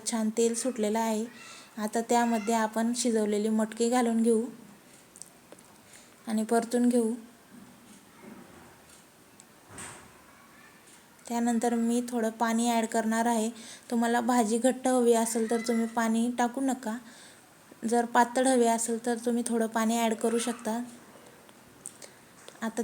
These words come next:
त्यामध्ये वरतून बारीक चिरलेली कोथिंबीर घालून घेऊया.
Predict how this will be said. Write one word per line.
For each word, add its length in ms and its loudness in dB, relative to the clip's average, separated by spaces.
त्यामध्ये 440 2
वरतून 480 0
बारीक 580 -2
चिरलेली 420 0
कोथिंबीर 520 -2
घालून 320 0
घेऊया. 340 -2